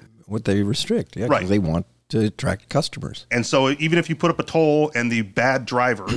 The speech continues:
Speaker 2: <clears throat> right, with all these driving citations pays the toll, he's going to be on your private road, because I don't think many people would stand for a private road with, like, know your customer restrictions where you have to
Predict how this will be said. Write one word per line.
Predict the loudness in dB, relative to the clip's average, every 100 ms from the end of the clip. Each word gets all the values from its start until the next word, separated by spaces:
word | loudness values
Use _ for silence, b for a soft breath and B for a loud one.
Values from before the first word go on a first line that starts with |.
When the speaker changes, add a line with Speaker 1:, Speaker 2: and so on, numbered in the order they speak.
| -4
Speaker 2:
<clears throat> | -8 -6
right, | -6 -4
with | -4
all | 2 2
these | 2 -2 -4
driving | 0 0 -2 -4
citations | -4 -4 -4 -4 -8 -6
pays | -4 -4 -6
the | -6
toll, | 0 0 -2 -12 -14 b b b
he's | -4 -2
going | 0 0 0
to | 0
be | 2
on | 2 0
your | -2
private | 0 0 -2
road, | -2 -4 -4 -10
because | -12 -4 0
I |
don't | 0 0
think | -4 -4
many | -2 -4
people | -4 -6 -4 -6
would | -4
stand | -2 -2 -2
for | -4 -6 -6 -10 B B B B
a | -4
private | 0 2 2 2
road | 4 4 2 -2 -6 b b b
with, | -4 0
like, | -2 -4
know | -4 0 2
your | 2 0
customer | -2 -4 -4 -4
restrictions | -4 -4 -6 -4 -6 -6 -6
where | -6
you | -2
have | -2 -2
to | -6